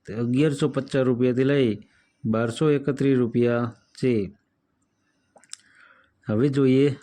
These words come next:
કલોંજી. કલોંજીના જે ભાવ છે તે બેતાલીસો રૂપિયાથી લઈ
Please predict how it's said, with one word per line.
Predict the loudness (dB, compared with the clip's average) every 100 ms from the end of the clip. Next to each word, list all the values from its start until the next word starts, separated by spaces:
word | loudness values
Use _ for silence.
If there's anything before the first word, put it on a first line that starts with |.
| _ -4
કલોંજી. | 0 2 2 2 -2 -6 _ _ _ -2
કલોંજીના | 2 2 4 2 2
જે | 0
ભાવ | 0 0 0
છે | 0 2 0 -4 -12 -8
તે | -2
બેતાલીસો | 0 0 0 0 0 0
રૂપિયાથી | 0 0 0 0
લઈ | 0 2 0